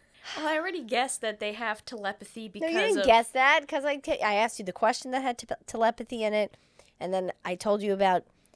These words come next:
Speaker 2: Henry, and it's, just shut up.
Speaker 1: I
Speaker 2: So
Speaker 1: guessed that it, it's because of Duddits.
Speaker 2: Yeah, all right, fine, great. Gold star. Beaver is down on the ground,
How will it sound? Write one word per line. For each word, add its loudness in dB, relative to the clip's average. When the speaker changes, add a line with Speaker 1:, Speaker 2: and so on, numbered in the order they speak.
Speaker 2:
Henry, 2
and -2
it's, -8
just -12
shut -2
up. -6
Speaker 1:
I -2
Speaker 2:
So -6
Speaker 1:
guessed 2
that 2
it, -4
it's 0
because -6
of -10
Duddits. -2
Speaker 2:
Yeah, 0
all -2
right, -6
fine, -10
great. -8
Gold -4
star. -6
Beaver 0
is 2
down 0
on -2
the -6
ground, -2